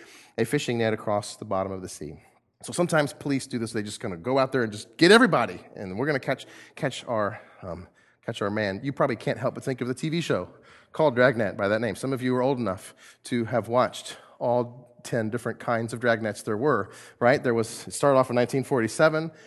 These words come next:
as a radio program. Then in nineteen fifties, it was a television program.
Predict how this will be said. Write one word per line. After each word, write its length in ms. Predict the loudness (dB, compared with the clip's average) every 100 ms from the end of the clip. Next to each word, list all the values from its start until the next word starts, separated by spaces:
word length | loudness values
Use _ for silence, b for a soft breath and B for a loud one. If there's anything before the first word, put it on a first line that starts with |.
| B B
as 60 |
a 60 | 2
radio 340 | 6 8 6
program. 560 | 4 2 2 2 0 -2 -8 B B B
Then 160 | 0 4
in 80 | 6
nineteen 320 | 4 2 -2
fifties, 420 | 0 0 2 0
it 60 | 0
was 100 | -4
a 60 |
television 500 | 2 4 4 2 0
program. 540 | 0 0 2 0 -2